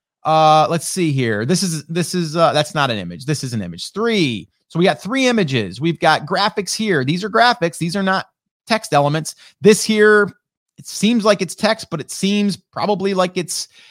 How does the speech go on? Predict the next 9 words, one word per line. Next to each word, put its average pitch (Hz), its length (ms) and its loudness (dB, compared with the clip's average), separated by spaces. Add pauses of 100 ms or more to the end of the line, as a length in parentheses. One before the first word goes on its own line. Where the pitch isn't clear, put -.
(220)
um, 151 400 6
some 190 200 -2
type 196 220 0
of 170 60 -2
H 175 200 -2
T - 80 -4
M 175 80 -2
L 156 100 -2
formatting. 196 880 0